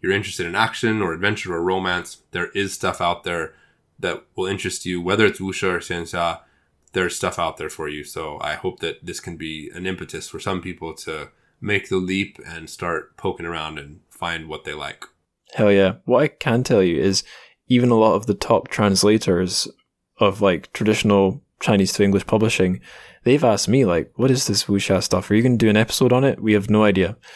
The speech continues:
Speaker 2: So, <laughs> and they, they comprise a significant slice of the, the listeners. So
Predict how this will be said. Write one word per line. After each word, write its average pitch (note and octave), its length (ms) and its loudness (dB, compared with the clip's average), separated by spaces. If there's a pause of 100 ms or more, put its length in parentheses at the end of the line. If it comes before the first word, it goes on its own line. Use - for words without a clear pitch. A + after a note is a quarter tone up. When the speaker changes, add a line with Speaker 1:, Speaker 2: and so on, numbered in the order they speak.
(140)
Speaker 2:
So, G#2+ 220 2 (300)
<laughs> - 300 -2
and G#2 140 2
they, C#3+ 200 6
they B2+ 220 4
comprise B2 500 2
a G#2+ 120 2
significant A2+ 880 0
slice A2 340 4
of G#2 180 0
the, F#2+ 440 4
the F#2+ 300 4
listeners. F#2+ 640 0
So G2+ 360 2